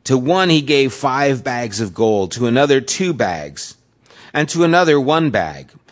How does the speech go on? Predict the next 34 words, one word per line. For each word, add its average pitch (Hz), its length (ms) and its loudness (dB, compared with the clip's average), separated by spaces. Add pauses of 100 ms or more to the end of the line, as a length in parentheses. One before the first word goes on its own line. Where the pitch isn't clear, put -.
(300)
each 247 260 -4
according 131 540 0
to 123 100 -6
his 117 220 -4
ability. 127 560 -2 (760)
Then 196 220 4
he 196 160 2
went 175 340 0
on 151 200 0
his 131 180 0
journey. 110 460 0 (300)
The 113 60 -6
man 214 340 0
who 202 120 6
had 160 140 2
received 156 420 -2
five 165 360 0
bags 131 340 0
of 113 100 -6
gold 117 320 2 (340)
went 220 280 2
at 170 160 -4
once 143 540 -2
and 123 200 -4
put 175 220 -4
his 147 280 -2
money 139 300 2
to 123 100 0
work 117 380 2
and 123 220 -2
gained 143 360 0
five 160 420 -6
bags 139 340 -6
more. 107 440 -2